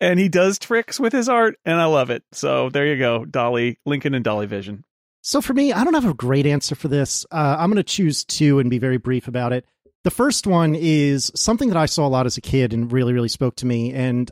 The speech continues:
Speaker 2: I, I would es-, expect of any of us, maybe Dan would be familiar with this. This is the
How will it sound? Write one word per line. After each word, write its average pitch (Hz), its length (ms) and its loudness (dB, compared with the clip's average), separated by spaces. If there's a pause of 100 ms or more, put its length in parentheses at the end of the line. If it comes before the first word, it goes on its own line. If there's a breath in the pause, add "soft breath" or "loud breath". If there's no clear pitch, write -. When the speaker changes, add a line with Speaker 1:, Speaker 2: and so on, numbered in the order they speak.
Speaker 2:
I, 151 160 -2
I 165 120 0
would 170 120 2
es-, - 200 -2
expect 214 420 -2
of 131 100 0
any 139 160 2
of 131 80 -2
us, - 180 -2
maybe 123 200 -2
Dan 123 320 0
would 127 80 -4
be 139 100 -2
familiar 139 360 -4
with 139 120 -4
this. 143 280 -4 (400)
This 196 180 0
is 226 140 -4
the 175 280 2